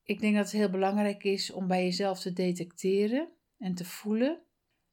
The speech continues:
of je erin zit of niet en hoe je we-, weer, eh, jezelf eruit haalt en weer in balans komt.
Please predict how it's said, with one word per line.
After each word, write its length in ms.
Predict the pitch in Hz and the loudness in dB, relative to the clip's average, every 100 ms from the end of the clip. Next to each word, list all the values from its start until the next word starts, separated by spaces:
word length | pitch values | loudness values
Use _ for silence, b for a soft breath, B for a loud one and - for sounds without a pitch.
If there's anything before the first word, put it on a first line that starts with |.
| _ - | _ -6
of 180 | 208 | -2
je 100 | 208 | 0
erin 340 | 185 175 202 190 | 0 0 0 0
zit 200 | 190 185 | -2 -4
of 180 | 175 180 | -6 -2
niet 260 | 202 208 | -2 -4
en 440 | 202 190 185 175 - | -4 -4 -2 -4 -6
hoe 300 | 185 208 196 | -2 0 0
je 120 | 185 | 0
we-, 240 | 175 170 - | -2 -4 -4
weer, 560 | 175 180 180 180 - _ | -2 0 0 -4 -10 _
eh, 520 | - 175 170 165 165 170 165 _ - | -14 -12 -10 -10 -12 -14 -20 _ -12
jezelf 380 | 190 196 185 | -6 -2 -2
eruit 380 | - - 170 175 | -6 -4 -4 -4
haalt 200 | 175 165 | -6 -6
en 100 | 170 | -6
weer 160 | 170 147 | -6 -8
in 120 | 165 | -6
balans 520 | 170 170 170 180 180 | -6 -6 -6 -10 -12
komt. 500 | - 165 165 160 - | -12 -12 -12 -16 -20